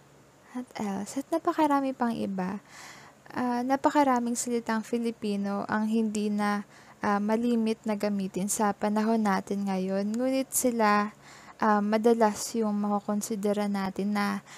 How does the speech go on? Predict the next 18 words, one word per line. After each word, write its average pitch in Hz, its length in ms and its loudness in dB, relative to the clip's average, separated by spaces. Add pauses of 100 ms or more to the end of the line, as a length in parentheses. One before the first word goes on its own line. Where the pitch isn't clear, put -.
(260)
maririkit. 214 640 2 (400)
Agree 208 400 0
ba 190 160 -4
kayo 196 320 -6
doon? 185 560 -8
Kasi - 320 -8
ako, 208 400 -10
oo. 190 480 -12 (1040)
Okay. 185 240 -8 (460)
Okay, 269 100 4
so 302 160 0
dito 262 320 -4
na 269 80 -4
tayo 214 320 2
sa 220 240 -2
huli, 208 480 -4 (320)
yung 285 320 -2
talinhaga. 196 800 -2